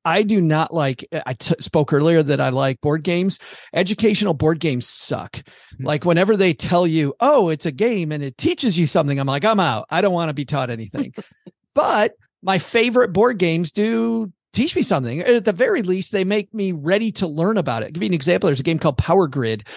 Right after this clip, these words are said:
Speaker 1: which is about, this is an exciting topic, about utilities and building utilities in the United States and around the world. Sounds like a snoozer, right? The game is actually really, really fun. And now whenever I open up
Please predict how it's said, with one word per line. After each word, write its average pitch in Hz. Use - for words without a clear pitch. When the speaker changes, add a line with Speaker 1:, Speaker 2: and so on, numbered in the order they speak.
Speaker 1:
which 175
is 185
about, 170
this 160
is 131
an 156
exciting 160
topic, 175
about 147
utilities 151
and 160
building 175
utilities 151
in 143
the 135
United 139
States 139
and 135
around 127
the 123
world. 107
Sounds 202
like 175
a 151
snoozer, 196
right? 175
The 247
game 359
is 196
actually 180
really, 196
really 170
fun. 175
And 175
now 254
whenever 190
I 165
open 208
up 175